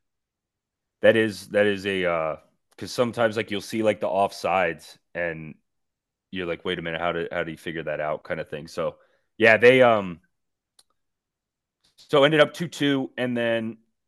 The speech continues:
our, our new talisman, uh, João Pedro, with two fantastic goals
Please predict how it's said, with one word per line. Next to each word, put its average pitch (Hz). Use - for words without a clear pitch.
our, 117
our 120
new 123
talisman, 110
uh, 95
João 95
Pedro, 95
with 85
two 104
fantastic 107
goals 82